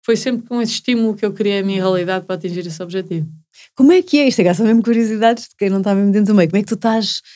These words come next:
Speaker 2: numa prova dessas? Como é, quando é que tu te apercebes que estás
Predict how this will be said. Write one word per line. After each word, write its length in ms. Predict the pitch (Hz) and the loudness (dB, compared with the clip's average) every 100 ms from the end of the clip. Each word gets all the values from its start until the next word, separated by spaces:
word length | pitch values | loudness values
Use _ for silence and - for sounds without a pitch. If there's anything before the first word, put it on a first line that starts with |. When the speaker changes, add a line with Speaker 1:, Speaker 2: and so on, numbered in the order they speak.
| - _ - | -20 _ 0
Speaker 2:
numa 160 | 196 | 0
prova 280 | 208 208 196 | 2 0 0
dessas? 360 | 180 180 165 202 | 2 0 0 -8
Como 160 | 202 277 | -2 -2
é, 120 | 392 _ - | -2 _ 0
quando 160 | 285 | 2
é 40 | 330 | 2
que 80 | - | -2
tu 80 | |
te 80 | 294 | -4
apercebes 440 | - - 285 269 - | -4 -4 -2 -2 -6
que 220 | - 247 - _ _ _ - | -8 -10 -10 _ _ _ -2
estás 320 | 349 349 - | 0 0 -4